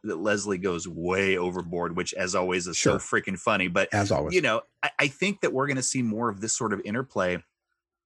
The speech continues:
Speaker 1: uh, throughout the rest of the series. You know, it's not unusual for Jerry to be the group's punching bag for no reason, but I think it's going to eventually get to the
Speaker 2: It's a good
Speaker 1: point where
Speaker 2: point.
Speaker 1: it's also not unusual for Jerry to have
Speaker 2: Yeah,
Speaker 1: what
Speaker 2: he
Speaker 1: I,
Speaker 2: earned
Speaker 1: what
Speaker 2: it.
Speaker 1: I, yeah, well, I mean, but c-, see, but kind of.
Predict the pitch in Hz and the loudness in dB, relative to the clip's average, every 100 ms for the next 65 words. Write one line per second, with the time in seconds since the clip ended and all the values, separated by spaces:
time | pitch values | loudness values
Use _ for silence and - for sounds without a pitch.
0 | _ - 104 85 113 113 110 107 107 - | _ -10 -10 -8 0 2 2 0 0 0
1 | 95 - 294 226 113 160 131 131 151 190 | 0 0 2 2 2 2 0 0 0 0
2 | 160 139 135 160 156 131 120 127 110 104 | 0 -2 -2 -2 0 0 0 -2 0 0
3 | 110 113 104 107 104 110 - - 127 117 | 2 0 0 0 0 -2 -4 -4 -4 -2
4 | 104 104 107 101 98 233 190 143 120 107 | -2 -2 -4 -6 -2 0 0 -2 -2 -4
5 | 120 139 127 - 135 139 117 - _ _ | -4 -2 -2 -2 -4 -4 -6 -12 _ _
6 | _ - - 101 131 175 151 113 113 101 | _ -16 -12 -4 -2 0 0 0 -2 2
7 | 117 156 139 208 - 147 196 160 127 107 | 2 4 2 0 2 0 2 0 0 2
8 | 101 101 104 107 - 101 90 113 117 113 | 0 -2 -2 -2 -4 -8 -4 -2 0 -2
9 | 95 110 107 104 - - - - - - | -2 -2 0 -2 -8 -20 -20 -20 -12 -2
10 | 160 - 156 147 156 240 196 - _ - | 0 2 8 8 10 8 8 4 _ -20
11 | _ _ 381 403 180 202 302 254 285 285 | _ _ 6 8 6 6 6 6 4 4
12 | 302 196 175 - 202 160 139 - 185 - | 2 4 0 0 -8 -4 -2 0 0 -2
13 | 131 147 - - - 269 220 78 - | -4 -4 -4 -10 -2 0 0 -2 -10